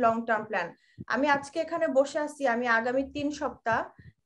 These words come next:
কি করব, কোন দিন পড়াশোনা করব, কোন দিন, আহ, ক্লিনিকে যাব, কোন দিন ওটিতে যাব, আর কোন দিন just বাসায় বসে ঘুমাবো,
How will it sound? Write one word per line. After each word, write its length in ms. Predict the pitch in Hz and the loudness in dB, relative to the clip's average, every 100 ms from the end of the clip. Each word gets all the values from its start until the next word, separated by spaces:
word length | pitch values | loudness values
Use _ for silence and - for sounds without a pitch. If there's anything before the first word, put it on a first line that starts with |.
| _ | _
কি 200 | 320 330 | -6 2
করব, 500 | 294 240 226 214 277 | 6 6 4 -2 2
কোন 200 | 262 262 | 4 4
দিন 180 | 277 294 | 2 0
পড়াশোনা 440 | 285 269 269 277 | 2 2 2 -2
করব, 340 | 269 269 254 262 | 2 2 6 4
কোন 260 | 262 254 | 4 2
দিন, 300 | 254 269 269 247 - | 2 0 0 -4 -6
আহ, 280 | - 220 | -4 -4
ক্লিনিকে 400 | 226 262 262 277 | -4 -2 2 4
যাব, 340 | 262 240 233 240 | 4 2 2 0
কোন 220 | 247 247 | 0 0
দিন 140 | 220 - | -2 -2
ওটিতে 360 | 233 262 269 | -4 0 2
যাব, 440 | 254 240 220 214 220 - - _ | 4 2 2 -2 -4 -10 -20 _
আর 100 | 233 | -4
কোন 220 | 233 277 | 0 2
দিন 140 | 277 285 | 2 4
just 220 | 294 285 | 2 4
বাসায় 300 | 240 240 262 | 2 2 -2
বসে 200 | 269 294 | -2 -4
ঘুমাবো, 640 | - 262 254 220 233 370 | -2 2 2 2 -2 -4